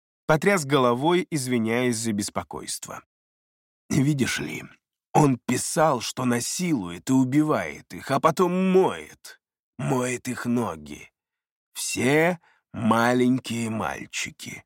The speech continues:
Ну, ты понимаешь, он надевал им обратно их одежду. <laughs> Чудак. Хотел, чтобы они выглядели аккуратно. Конечно, каждому свое, но я его не одобрял.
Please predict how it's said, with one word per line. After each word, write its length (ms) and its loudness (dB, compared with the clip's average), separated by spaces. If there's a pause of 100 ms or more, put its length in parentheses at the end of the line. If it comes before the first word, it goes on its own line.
(160)
Ну, 200 6
ты 160 -2
понимаешь, 880 -8 (360)
он 320 4
надевал 580 4
им 120 2
обратно 640 -2
их 160 -6
одежду. 760 -2 (440)
<laughs> 1600 -16
Чудак. 1200 -2 (500)
Хотел, 420 2
чтобы 300 2
они 220 2
выглядели 800 0
аккуратно. 920 -2 (360)
Конечно, 560 0
каждому 500 0
свое, 520 2
но 140 -4
я 200 -2
его 240 -6
не 120 -4
одобрял. 840 -8